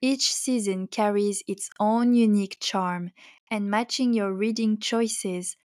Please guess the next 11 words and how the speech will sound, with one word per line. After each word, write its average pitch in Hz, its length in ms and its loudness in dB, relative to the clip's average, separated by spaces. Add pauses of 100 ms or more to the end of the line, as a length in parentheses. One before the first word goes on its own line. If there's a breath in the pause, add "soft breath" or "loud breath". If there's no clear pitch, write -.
(100)
to - 100 -12
the 190 140 -4
time 233 420 0
of 269 160 -2
year 202 380 -2 (320 soft breath)
can 208 220 2
deepen 247 400 0
your 240 160 4
connection 214 680 -2
with 185 140 -2
literature 196 840 -2